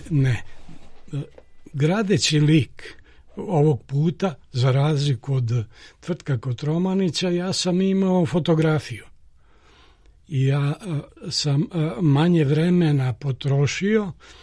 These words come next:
Naravno, ne žalim nikad za vremenom koje potrošim kad su takve ličnosti u pitanju, ali, e, sam, e, lakše došao do lika. A to, o, autoru daje više vremena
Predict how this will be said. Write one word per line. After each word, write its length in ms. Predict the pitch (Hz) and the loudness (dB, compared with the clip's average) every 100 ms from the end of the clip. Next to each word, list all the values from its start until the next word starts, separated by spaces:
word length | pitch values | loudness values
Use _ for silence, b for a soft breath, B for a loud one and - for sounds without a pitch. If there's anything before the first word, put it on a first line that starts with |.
| B B - | B B -8
Naravno, 560 | 143 151 147 143 143 | -2 2 2 2 2
ne 180 | 143 156 | 2 2
žalim 340 | 143 160 143 143 | 2 4 4 4
nikad 460 | 175 131 151 123 143 147 | 4 2 0 0 0 -2
za 260 | 202 139 143 | -2 -2 0
vremenom 600 | 143 180 180 160 151 127 b b b b - 165 | 0 2 4 4 4 0 b b b b -18 -10
koje 200 | 170 160 | -2 0
potrošim 640 | - 156 185 180 - 160 | 0 -2 0 -2 2 2
kad 200 | 151 156 | 2 -2
su 120 | - 131 | -4 -2
takve 460 | 165 151 147 156 - 220 - | -2 0 0 0 -2 -10 -4
ličnosti 640 | 170 139 175 - 139 - 139 | 0 2 2 0 -2 -2 -6
u 80 | |
pitanju, 560 | 131 170 190 202 185 160 B B B B B | -6 -6 -6 -2 -2 -4 B B B B B
ali, 380 | - 131 151 165 | -4 -2 2 2
e, 420 | 214 196 - 190 | 2 -2 -4 -4
sam, 340 | 175 160 156 165 | -4 0 2 2
e, 120 | - | 0
lakše 520 | 151 143 165 - 185 | -2 0 -2 -2 -2
došao 440 | 143 180 - 170 143 | 0 0 0 0 2
do 160 | 151 | 2
lika. 460 | 147 151 120 - - - - b b b b b b | 4 2 0 -6 -18 -20 -20 b b b b b b
A 180 | - 104 | -8 -8
to, 520 | - 160 190 196 233 262 | -4 -2 -2 -2 -4 -4
o, 240 | 165 156 - - | -6 -6 -10 -8
autoru 540 | 165 185 165 156 143 | -2 0 0 -2 -2
daje 380 | 143 170 180 151 | 0 0 0 -2
više 400 | 131 156 170 160 | -2 -4 -6 -4
vremena 760 | 131 127 151 165 165 160 156 147 | -2 0 -2 -2 0 0 0 -2